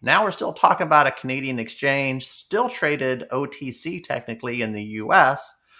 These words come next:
And then even the fund itself, depending on what brokerage firms and wirehouses that we're talking about, the fund itself is still blocked at some places. The,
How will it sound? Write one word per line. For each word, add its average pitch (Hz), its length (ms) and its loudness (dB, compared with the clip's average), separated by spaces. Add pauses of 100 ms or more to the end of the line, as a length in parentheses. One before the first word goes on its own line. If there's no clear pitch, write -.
(640)
And 131 180 -4
then 170 360 2
even 175 300 -2
the 143 100 -2 (100)
fund 170 260 0
itself, 214 680 2 (880)
depending 107 480 -6
on 117 100 -6
what - 180 -6
brokerage 127 380 -2
firms 131 520 0
and 113 300 -4
wirehouses 123 760 -2
that 127 100 -2
we're 120 160 -4
talking 147 360 -2
about, 117 300 -4
the 151 60 -8
fund - 240 -6
itself 247 520 -4
is 101 100 -10
still 82 220 -6
blocked 82 380 -8
at - 80 -20
some 160 220 -2
places. - 480 -14
The, 104 140 -8